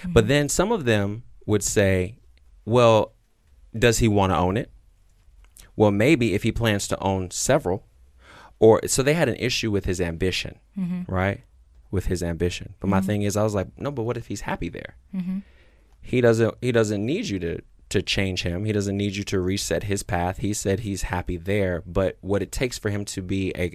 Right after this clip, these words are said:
Speaker 1: a comparable mate for you, he has all those characteristics. He has all those qualities. And then I've even had one professional woman say, "I'm sorry, I just can't, I can't feel comfortable telling my friends
Speaker 2: Mm.
Speaker 1: that my man,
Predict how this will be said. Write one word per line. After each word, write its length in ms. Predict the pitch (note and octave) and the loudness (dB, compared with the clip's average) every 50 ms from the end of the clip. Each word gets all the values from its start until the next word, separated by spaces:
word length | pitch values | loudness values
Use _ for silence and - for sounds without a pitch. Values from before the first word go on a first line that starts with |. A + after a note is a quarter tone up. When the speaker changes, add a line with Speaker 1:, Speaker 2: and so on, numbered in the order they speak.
| - | -8
Speaker 1:
a 60 | - D#2+ | -10 -10
comparable 460 | - - G2+ G2 - F#2 E2 F2+ F2 | -6 -4 -4 -2 -2 -2 -4 -4 -6
mate 200 | F2+ F#2+ F#2+ - | -6 -6 -8 -8
for 140 | - - D#2+ | -8 -8 -6
you, 400 | F2 G#2 G3 G3 - - - - - - _ _ _ - - - _ _ _ _ _ _ _ _ _ _ _ _ _ _ - | -6 -4 -6 -6 -6 -8 -12 -16 -20 -20 _ _ _ -20 -20 -20 _ _ _ _ _ _ _ _ _ _ _ _ _ _ -6
he 160 | - D3 D3 | 0 0 2
has 240 | C3+ B2 A#2+ B2+ A#2 | 4 4 4 4 4
all 160 | A2+ G#2 G#2+ | 4 4 4
those 180 | G#2 G#2 G#2 G2+ | 4 2 0 -2
characteristics. 600 | - - A2 G#2 - - - - - - - - | -2 -2 -2 -2 -2 -2 -6 -6 -6 -8 -10 -6
He 100 | - E2+ | -4 -2
has 220 | F2 F#2 F2+ F2+ F2+ | 0 2 0 2 2
all 120 | F2 E2+ | 0 0
those 180 | E2 E2+ E2+ - | 0 -2 -4 -6
qualities. 640 | - - - D3+ D3 A2 - - G1+ G1+ - - - _ - - - - | -4 -4 -2 -2 -2 -2 -4 -6 -8 -10 -12 -14 -18 _ -20 -20 -16 -4
And 180 | - G2+ G2+ F#2+ | -2 0 0 2
then 140 | G2 G2 G2+ | 2 2 4
I've 160 | G#2 A2 A2+ | 2 2 2
even 200 | B2 A#2 A#2 G#2+ | 0 0 0 0
had 180 | G#2 G#2+ G#2 G2+ | 0 0 0 0
one 460 | G2 F#2+ F#2+ G#2 A#2 D3+ E3+ E3 C3+ - _ | 0 -2 -2 -2 -2 -2 -4 -6 -8 -10 _
professional 460 | - - - - F#2+ F#2 - - F#2+ F#2+ | -6 -4 0 0 0 0 0 -2 -2 -2
woman 180 | F#2 F#2 F#2+ | -2 -2 -4
say, 240 | F#2 - F#2 F2+ F2 | -4 -2 0 0 0
"I'm 160 | - G#2+ C#3+ C#3+ | 2 0 -2 0
sorry, 380 | - - G2 F#2+ F#2 F2+ F2+ - | 2 2 2 2 2 0 -2 -2
I 200 | - G2 C3+ D3 | 0 2 2 2
just 380 | A#2+ G2+ A2 A2 G#2 - - | 2 2 0 0 0 0 -6
can't, 640 | - - - A2+ G#2 F#2 F2 - - - - - - _ _ _ _ _ _ _ _ - - _ _ _ - | -8 -4 -2 -2 -2 -2 -4 -8 -10 -12 -14 -14 -16 _ _ _ _ _ _ _ _ -20 -20 _ _ _ -4
I 140 | A#2 C3 D3 | -2 -2 -2
can't 320 | - - - C3 C3 A#2 | -2 -2 -2 -2 -2 -4
feel 240 | - - B2 B2 A#2+ | -2 2 2 2 2
comfortable 540 | - - - A#2 A2 - F#2+ F2+ E2+ F2+ F2+ | 2 -2 -6 -6 -4 -4 -8 -6 -6 -6 -8
telling 420 | - - - A2+ A2 A2+ A2 G2+ G2 | -6 -2 0 0 0 0 0 -2 -2
my 180 | G2 F#2+ G#2+ | -4 -4 -6
friends 720 | A2+ - - C3+ C#3 C3 G#2 F#2 D#2 C2 - - - - - _ _ - - | -6 -8 -6 -6 -4 -4 -6 -8 -10 -12 -12 -14 -14 -14 -16 _ _ -12 -8
Speaker 2:
Mm. 560 | F#3 F#3 F3+ F#3 F3+ F3+ F3 E3+ E3 E3 E3 | -6 -4 -4 -4 -4 -6 -6 -8 -8 -8 0
Speaker 1:
that 120 | G2 G2 G2 | 2 2 2
my 200 | G2 G2 G2 G2+ | 4 2 2 2
man, 560 | G#2 A2+ B2 B2 G#2 G2 F#2+ F2+ E2+ F2 | 2 2 2 2 2 2 0 -4 -6 -8